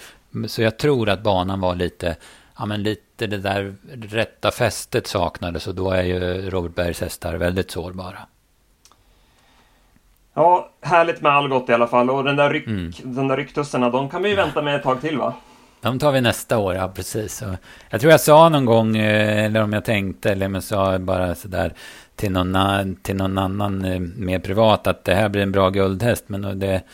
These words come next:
Speaker 1: ja, det känns som jag, som det är så i alla fall. Jag tror att han kommer utvecklas för varje start framöver.
Speaker 2: Och Trond Andersen hade verkligen i ordning på hästarna. Här blev Miracle Tile tvåa och, ja, vilka framgångar de hade under den här dagen.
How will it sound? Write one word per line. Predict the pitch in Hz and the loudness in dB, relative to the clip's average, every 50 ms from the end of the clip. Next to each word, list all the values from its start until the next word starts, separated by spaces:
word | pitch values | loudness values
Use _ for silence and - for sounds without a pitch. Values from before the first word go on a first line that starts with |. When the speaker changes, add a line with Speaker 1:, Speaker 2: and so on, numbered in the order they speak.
| - - - _ - | -20 -20 -20 _ -12
Speaker 1:
ja, | - 110 | -6 -4
det | 104 101 | -4 -2
känns | - 117 101 98 - | -2 -2 -2 -2 -4
som | - 101 | -4 -4
jag, | 98 98 95 92 90 | -4 -2 -2 -4 -6
som | - - - 95 90 92 90 90 90 | -8 -8 -8 -6 -6 -6 -6 -6 -6
det | 92 92 | -4 -2
är | 95 92 87 | -2 -2 -2
så | - - 90 | -4 -8 -12
i | |
alla | 87 95 95 | -12 -12 -12
fall. | - - 101 95 90 90 | -12 -14 -14 -12 -12 -12
Jag | 90 90 - | -12 -12 -12
tror | - - 92 | -10 -10 -10
att | - - | -10 -10
han | 95 87 85 | -10 -10 -10
kommer | - 92 85 87 87 | -10 -10 -8 -8 -6
utvecklas | 87 87 85 - - 95 82 - 90 82 - - - - | -8 -8 -12 -10 -10 -12 -8 -6 -8 -8 -8 -8 -12 -14
för | - - - - 101 | -16 -14 -10 -4 0
varje | 95 92 87 85 82 | 2 2 2 2 0
start | - - 113 104 92 - _ - - - _ _ _ _ _ | -2 -4 -6 -6 -6 -10 _ -20 -20 -20 _ _ _ _ _
framöver. | - - - - 85 85 87 87 98 - - 135 - - - - - _ _ _ _ _ _ _ _ _ _ | -18 -14 -10 -10 -10 -10 -10 -12 -14 -16 -20 -20 -20 -20 -20 -20 -20 _ _ _ _ _ _ _ _ _ _
Speaker 2:
Och | - - | -10 -4
Trond | - 156 156 151 151 156 | 0 2 2 4 4 4
Andersen | 160 170 180 180 - - 180 175 175 175 165 | 2 2 0 -2 0 2 2 2 2 0 -4
hade | 151 147 - 170 165 156 156 | -6 -6 -4 -2 -2 0 2
verkligen | 151 151 147 139 - 165 165 160 | 2 0 0 0 -2 -2 -2 0
i | 160 | 2
ordning | 156 147 147 139 151 147 - | 2 2 2 2 0 -2 -2
på | 156 | -2
hästarna. | 143 143 131 - - - 143 123 143 139 143 143 | -2 -2 -4 -4 -2 -2 0 0 0 0 0 0
Här | 135 139 139 139 139 139 139 139 135 135 | 0 0 2 2 2 0 0 0 -2 -2
blev | 123 120 135 131 | -2 -2 -2 0
Miracle | 135 131 127 123 123 143 127 123 | 0 0 0 0 0 -2 -4 -2
Tile | - 139 135 135 135 135 131 | 0 2 2 2 2 2 -2
tvåa | 123 - - 131 120 117 117 123 123 123 | -6 -4 -2 -2 -2 0 2 4 4 6
och, | 120 117 117 - - _ | 4 4 0 -4 -8 _
ja, | - 120 101 110 120 | -4 -2 0 0 0
vilka | 120 120 120 123 | 0 -2 -4 -4
framgångar | 123 131 120 117 113 110 113 113 113 | -2 0 0 0 0 -2 -2 -2 -2
de | 110 147 160 147 | -2 -2 0 0
hade | 131 123 113 113 | 0 -2 0 -2
under | 107 107 107 104 104 101 98 101 101 104 | -2 -4 -2 -2 -2 -2 -2 -4 -6 -8
den | - 107 | -4 -2
här | 117 123 | -2 -2
dagen. | 123 110 - 85 85 71 - - | -2 -2 -6 -6 -6 -8 -10 -12